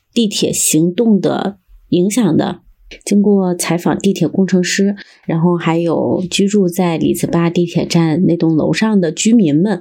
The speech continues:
地铁站当初的设计是和楼同时进行的，所以在楼体和地铁站中间呢，会有一个大概二十厘米的一个距离，所以呢，地铁站的震动并不会影响到楼体的震动。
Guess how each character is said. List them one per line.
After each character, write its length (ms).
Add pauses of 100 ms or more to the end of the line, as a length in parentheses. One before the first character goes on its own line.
(140)
地 100
铁 200
站 240
当 180
初 140
的 100
设 180
计 140
是 160
和 140
楼 200
同 240
时 160
进 200
行 200
的， 200 (280)
所 160
以 160
在 200
楼 320
体 280
和 240
地 200
铁 180
站 400
中 220
间 240
呢， 120
会 200
有 100
一 140
个 120
大 200
概 320 (120)
二 160
十 540
厘 180
米 200
的 120
一 140
个 80
距 240
离， 320 (600)
所 160
以 140
呢， 280 (380)
地 120
铁 220
站 300
的 120
震 240
动 220
并 180
不 120
会 180
影 220
响 200
到 160
楼 200
体 160
的 100
震 240
动。 260